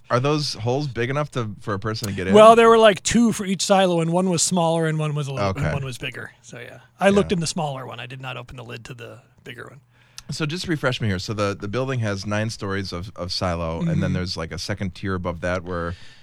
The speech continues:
Speaker 1: it's a work area and,
Speaker 2: Yeah,
Speaker 1: like, a,
Speaker 2: yeah.
Speaker 1: where
Speaker 2: So
Speaker 1: that
Speaker 2: there's,
Speaker 1: penthouse is?
Speaker 2: yeah, so there's that bigger floor, which must be ten, um,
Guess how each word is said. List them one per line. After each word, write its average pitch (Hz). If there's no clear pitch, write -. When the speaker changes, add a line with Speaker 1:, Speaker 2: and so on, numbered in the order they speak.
Speaker 1:
it's -
a 87
work 107
area 123
and, 117
Speaker 2:
Yeah, 214
Speaker 1:
like, 165
a, 180
Speaker 2:
yeah. 185
Speaker 1:
where -
Speaker 2:
So 190
Speaker 1:
that 202
Speaker 2:
there's, 185
Speaker 1:
penthouse 113
is? 131
Speaker 2:
yeah, 190
so 185
there's 185
that 170
bigger 190
floor, 160
which 156
must 151
be 147
ten, 139
um, 135